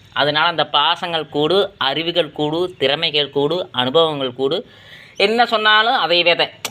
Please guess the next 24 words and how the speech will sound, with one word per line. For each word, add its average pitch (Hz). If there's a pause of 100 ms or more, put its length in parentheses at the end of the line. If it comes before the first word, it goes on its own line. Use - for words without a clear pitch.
(400)
ஒரு 165 (460)
குடும்பத்துல 233 (500)
நல்லா 160
படிக்கிறவங்க 175
பார்த்தீங்கன்னா, 165
ஒண்ணா 151
கேட்க 165
மாட்டாங்க, 139 (560)
நான் 131
தான் 165
பெருசுன்னு 147
சொல்லிட்டு 143
வெளியே 143
பார்த்துக்குவாங்க. 123
இல்லைன்னா 143 (420)
எல்லாரும் 208
சொல்றதை 180
கேட்பாங்க, 147 (520)
எல்லாரும் 214
என்ன 190
சொல்றாங்களோ 190
அதை 170
கேட்டு 175
போறது. 151